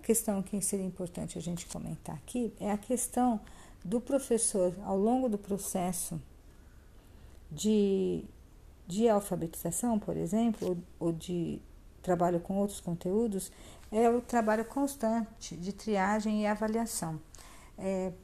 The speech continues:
para a criança tenha um desenvolvimento adequado, é importante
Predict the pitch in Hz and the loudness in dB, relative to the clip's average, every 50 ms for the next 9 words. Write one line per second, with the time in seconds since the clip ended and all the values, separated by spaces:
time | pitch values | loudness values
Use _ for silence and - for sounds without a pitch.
0 | - - - - 247 262 302 330 320 320 - 269 233 214 196 180 175 170 - 185 | -20 -10 -4 0 2 2 2 2 0 0 0 2 2 4 4 2 0 -2 -2 -4
1 | 175 175 - - 214 208 196 190 180 160 160 165 160 - - - - - - - | -4 -4 -2 0 2 2 2 2 0 0 -2 -4 -6 -8 -14 -20 -20 -20 -20 -20
2 | - - - 202 196 190 180 165 185 190 180 170 185 170 170 170 160 160 165 165 | -14 -8 -4 -2 -2 -2 -2 -2 -2 -2 -2 -2 -2 -4 -2 -4 -4 -2 -2 -4
3 | - 165 139 160 160 - - - 226 233 226 208 185 170 165 - - - 220 240 | -4 -4 -4 -6 -8 -6 -4 -2 0 0 0 0 -2 -4 -6 -8 -6 -2 0 0
4 | 254 247 - 240 226 - - - 233 240 247 220 - - 202 180 | 0 0 0 -2 -4 -4 -4 -2 0 2 0 0 -2 -4 -8 -8